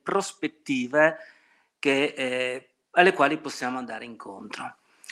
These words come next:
Titolo, dramma civile e sociale, poi arrivo a rispondere chiaramente a quanto tu mi hai detto, però questa introduzione è assolutamente propedeutica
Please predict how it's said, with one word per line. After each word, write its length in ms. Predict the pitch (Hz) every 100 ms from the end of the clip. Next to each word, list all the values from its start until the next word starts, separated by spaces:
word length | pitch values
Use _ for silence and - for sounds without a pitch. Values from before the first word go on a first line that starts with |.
| - - _ _ _ _ _
Titolo, 640 | - 202 170 127 135 - -
dramma 720 | 165 170 196 214 220 202 - -
civile 720 | - 151 160 185 185 175 -
e 100 | 147
sociale, 540 | - 139 - 107 110
poi 140 | 120 123
arrivo 200 | 117 123
a 40 |
rispondere 480 | 113 - 127 120 113
chiaramente 640 | 135 123 123 135 135 131
a 80 | 123
quanto 340 | 135 120 117 -
tu 100 | 127
mi 120 | 131
hai 60 |
detto, 280 | 127 127 131
però 300 | 123 120 - -
questa 240 | 143 -
introduzione 840 | 131 131 127 - 165 170 135 135
è 40 | 135
assolutamente 800 | 127 147 143 147 139 170 160 -
propedeutica 1000 | 120 - 123 143 156 156 139 - 123